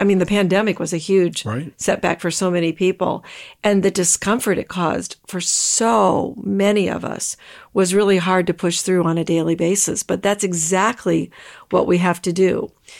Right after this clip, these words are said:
Speaker 1: So let me give you another example of that. If you have medicated your feelings with food, which a lot of people do,
Speaker 2: Sure.
Speaker 1: you know, we kind of eat as a way of kind of coping with a lot of things. But then you decide,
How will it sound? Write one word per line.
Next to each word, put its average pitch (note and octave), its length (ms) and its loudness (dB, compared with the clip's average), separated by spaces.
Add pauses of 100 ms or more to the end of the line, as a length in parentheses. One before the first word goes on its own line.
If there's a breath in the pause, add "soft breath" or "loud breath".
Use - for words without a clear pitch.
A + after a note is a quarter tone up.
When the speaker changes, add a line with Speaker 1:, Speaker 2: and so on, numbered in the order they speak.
(140 loud breath)
Speaker 1:
So - 160 0
let C#4 60 4
me C#4+ 80 2
give C#4+ 120 0
you B3+ 80 4
another F#3+ 340 4
example F#3 540 0
of F3 140 -2
that. - 260 -4
If G3 200 0
you G3 240 4 (400 loud breath)
have D4+ 240 0
medicated A3 580 2
your F3+ 100 0
feelings F#3+ 380 0
with E3 140 -2
food, F3+ 320 -2
which - 120 -4
a F#3+ 80 2
lot F#3+ 200 2
of F3+ 100 -2
people F3+ 240 -2
do, D#3+ 280 -6 (160)
Speaker 2:
Sure. - 140 -4
Speaker 1:
you F3+ 60 2
know, E3+ 120 2
we E3+ 160 2
kind F3+ 220 0
of D#3+ 140 -2
eat - 380 -2 (260 loud breath)
as G3 160 0
a F#3+ 60 0
way E3+ 180 4
of E3 100 0
kind F3 160 0
of D#3+ 60 -2
coping F3+ 380 2
with E3 140 0
a D#3+ 40 0
lot D#3+ 240 0
of D#3+ 100 -2
things. G3+ 440 -2 (300 loud breath)
But G3+ 100 0
then B3 120 4
you C4 80 4
decide, G#3 460 2